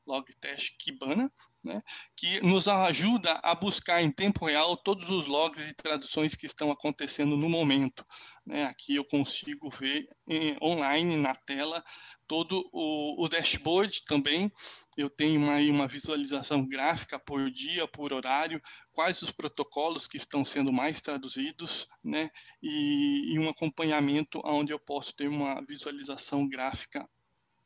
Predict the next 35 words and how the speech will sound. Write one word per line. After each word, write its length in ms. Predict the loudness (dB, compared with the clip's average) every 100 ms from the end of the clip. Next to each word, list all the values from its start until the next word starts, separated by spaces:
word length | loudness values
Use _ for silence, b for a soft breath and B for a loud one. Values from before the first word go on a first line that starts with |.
| _
muito 280 | -2 -2 -2
boa. 360 | -6 -8 -10 -16 _ _ _ _ _ _ _ _ _ _ -20 B B B B B 6
Uma 180 | 8
medição, 640 | 8 6 4 2 4 4 4 _
né? 160 | 0 4
Uma 180 | 6 6
medição 640 | 4 2 0 2 4 2
que 180 | 0 -2
a 60 |
gente 260 | 2 0 0
fez 400 | -2 -2 -2 -2
na 100 | -2
rede, 360 | 0 -2 -2
é 40 | -4
sempre 320 | -2 -2 -4
bom 200 | -4 -2
ter 120 | 0
uma 140 | 0 2
medição 400 | 2 0 -4 -4
pra 140 | -2
gente 320 | 0 0 0
entender 640 | 0 0 0 0 0 -2 -2
e 240 | -2 -4 -6
tirar 320 | -8 -4 -2
algumas 420 | -2 0 -2 -2
curiosidades 1000 | -6 -6 -4 -4 -6 -2 -2 -4 -8 -6
e 60 | -6
entender 400 | -4 -4 -4 -4
como 240 | -4 -4
que 100 | -6
está 220 | -8 -6
funcionando 500 | -4 -4 0 0 2
a 60 | 2
nossa 300 | 0 -2 -4
rede. 340 | -2 -4 -6